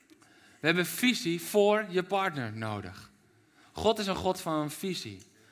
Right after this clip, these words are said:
En waarom hebben we bij alles een doel voor ogen in ons leven? Opleiding, sport, werk, hobby's. Maar is het doel niet scherp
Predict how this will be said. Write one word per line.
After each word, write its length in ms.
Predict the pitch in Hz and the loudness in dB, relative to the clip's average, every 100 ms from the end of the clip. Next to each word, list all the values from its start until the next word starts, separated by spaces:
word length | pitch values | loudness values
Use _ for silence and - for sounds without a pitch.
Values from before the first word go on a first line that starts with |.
| - - - | -20 -20 -4
En 140 | 156 | 0
waarom 300 | 156 196 240 | 6 6 6
hebben 340 | 208 220 220 233 | 4 4 2 0
we 60 | |
bij 380 | 202 196 185 180 - - - | 4 4 4 2 -6 -18 -6
alles 300 | 185 240 240 | 0 2 2
een 220 | 202 170 | 2 0
doel 280 | 147 202 254 | 2 2 2
voor 160 | 226 208 | 0 2
ogen 300 | 214 214 220 | 4 2 2
in 60 | |
ons 120 | 214 | -2
leven? 380 | 185 196 208 208 | 0 0 0 0
Opleiding, 540 | 180 196 190 196 196 185 | 2 2 4 0 0 -4
sport, 500 | - 196 202 185 143 | -2 2 2 2 -2
werk, 320 | 170 190 175 | 0 0 -2
hobby's. 580 | 147 156 190 196 196 - - - - | -2 0 2 0 -4 -10 -16 -18 -4
Maar 140 | 165 | 2
is 100 | 180 | 2
het 220 | 170 147 123 | 2 -2 2
doel 280 | 185 226 | 2 4
niet 240 | 180 202 233 | 2 0 -2
scherp 500 | - 185 127 165 | -2 -2 -2 -4